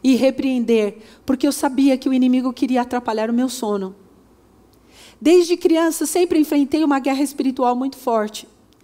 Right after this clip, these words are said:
Nós fomos tre-, terrivelmente atacados constantemente, mas eu entendia que Deus tinha um plano pra minha vida, que Deus queria me mostrar alguma coisa que estava além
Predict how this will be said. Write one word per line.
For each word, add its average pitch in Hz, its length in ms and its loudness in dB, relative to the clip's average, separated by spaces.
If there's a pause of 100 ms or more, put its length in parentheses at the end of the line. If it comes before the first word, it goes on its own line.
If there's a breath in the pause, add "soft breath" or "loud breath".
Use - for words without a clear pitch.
(320 loud breath)
Nós 285 260 0
fomos 330 320 0
tre-, 311 320 -2
terrivelmente 320 800 2
atacados 277 840 -4 (280 loud breath)
constantemente, 302 760 0
mas 277 200 0
eu 330 120 2
entendia 320 840 0 (500 loud breath)
que 311 200 2
Deus 330 400 2
tinha 339 260 2
um 339 80 0
plano 359 380 2
pra 294 120 -2
minha 262 220 2
vida, 240 260 -2
que 254 140 0
Deus 320 220 0
queria 339 280 2
me 339 140 4
mostrar 311 480 0
alguma 269 300 0
coisa 294 200 -2
que 311 120 -2
estava 294 500 -2
além 285 460 0